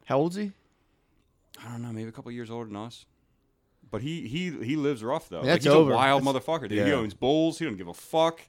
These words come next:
Speaker 1: That's over for McGregor, dude. If he loses the Cowboy.
Speaker 3: Oh, it is.
Speaker 2: Well,
Speaker 1: That's
Speaker 2: that's,
Speaker 1: it.
Speaker 2: that's why
Speaker 1: Even
Speaker 2: I
Speaker 1: if he
Speaker 2: think they
Speaker 1: wins,
Speaker 2: gave
Speaker 1: it's
Speaker 2: him
Speaker 1: like,
Speaker 2: Cowboy, though.
Speaker 1: whatever.
Speaker 3: That's, yeah, they gave him a setup fight so they can make one more, at least make one more big payoff with him.
Speaker 2: But even,
Speaker 1: Yeah.
Speaker 2: even for a setup fight, man, he might not get past it. Cowboy fucking is active and he's good. Like, it might be done, but I don't,
Speaker 3: Yeah.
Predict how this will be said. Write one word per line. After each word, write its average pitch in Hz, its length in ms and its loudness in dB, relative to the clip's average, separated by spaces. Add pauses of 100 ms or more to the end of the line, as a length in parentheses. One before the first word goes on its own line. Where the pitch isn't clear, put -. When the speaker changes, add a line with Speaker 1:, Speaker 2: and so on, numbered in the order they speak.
(100)
Speaker 1:
That's 139 160 0
over 151 220 10
for 120 100 -6
McGregor, 120 460 -2
dude. 117 160 -4
If 117 60 -12
he 135 60 0
loses 131 300 2
the 113 80 -6
Cowboy. 117 540 -2 (460)
Speaker 3:
Oh, 117 200 4
it 113 100 2
is. 113 300 -2
Speaker 2:
Well, 120 160 -2
Speaker 1:
That's 120 160 -4
Speaker 2:
that's, 117 200 -2
Speaker 1:
it. - 60 -20 (100)
Speaker 2:
that's 120 200 -10
why 120 140 -4
Speaker 1:
Even 220 100 4
Speaker 2:
I 285 40 8
Speaker 1:
if 269 60 4
he 254 60 6
Speaker 2:
think 160 100 4
they 143 40 6
Speaker 1:
wins, 180 200 10
Speaker 2:
gave 135 180 2
Speaker 1:
it's 117 80 -4
Speaker 2:
him 131 60 0
Speaker 1:
like, 127 80 2
Speaker 2:
Cowboy, 120 300 -2
though. 80 60 -8
Speaker 1:
whatever. 107 280 -6
Speaker 3:
That's, 123 220 2
yeah, 127 160 4
they 113 100 4
gave 127 160 0
him 110 80 -2
a 101 140 0
setup 92 380 -4
fight 82 360 -8
so 101 100 -8
they 92 100 -6
can 95 120 -6
make 92 200 -6
one 95 280 -4
more, 90 300 -4
at 92 180 -2
least 113 560 -2
make 95 220 -6
one 92 200 -4
more 87 200 -4
big 80 360 -8
payoff 82 400 -6
with 76 140 -14
him. 69 160 -16 (100)
Speaker 2:
But 110 140 -6
even, 120 320 -2
Speaker 1:
Yeah. 107 180 -6
Speaker 2:
even 127 220 -8
for 120 160 -10
a 104 40 -10
setup 127 340 -8
fight, 120 240 -8
man, 117 240 -8
he 113 60 -10
might 113 160 -8
not 117 140 -8
get 117 160 -12
past 123 380 -8
it. - 160 -14
Cowboy 117 460 -8
fucking 113 300 -10
is 90 120 -12
active 117 380 -8
and 127 80 -10
he's 107 100 -12
good. 123 260 -8
Like, 90 180 -10
it 95 40 -14
might 110 220 -10
be 107 100 -12
done, 101 300 -8
but 90 80 -8
I 107 80 -4
don't, 143 100 -4
Speaker 3:
Yeah. 185 100 -4